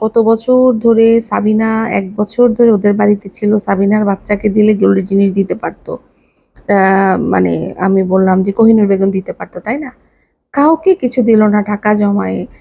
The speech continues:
শুধুমাত্র তানজিলার বাচ্চাকে কেন টাকা জমায়ে দিতে হবে? এখন আপনারা বলতে পারেন যে, "হ্যাঁ, এই প্রথম নাতির ঘরে একটা সন্তান হয়েছে, সেই জন্য হয়তো বা দিছে।"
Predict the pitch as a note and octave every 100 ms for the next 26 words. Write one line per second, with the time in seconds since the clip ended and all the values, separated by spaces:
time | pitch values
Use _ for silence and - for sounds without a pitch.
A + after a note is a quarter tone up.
0 | _ - D4 C#4 E4 D#4+ E4 B3 A#3+ A#3+
1 | C4 C#4 D#4 C#4 C4+ - C#4+ C#4+ C#4 A3+
2 | A#3 A3 A3 A3 G#3+ G#3+ G#3 F#3+ - F3+
3 | F#3 - - D4+ D4 C4+ C4+ C4 A3 A#3
4 | A3+ A3+ G#3+ G#3 G#3 G#3 G3+ - - -
5 | _ - G#3 A3 G#3+ G#3 G#3 G#3+ A3 -
6 | A3 A3 G3+ F#3+ - G#3+ F#3+ G3 G3+ F#3+
7 | F#3+ F#3+ G3 G#3 G3+ G3 G3 G3 - F#3+
8 | G3 G#3 G3 F#3 - F3+ F3+ F3+ -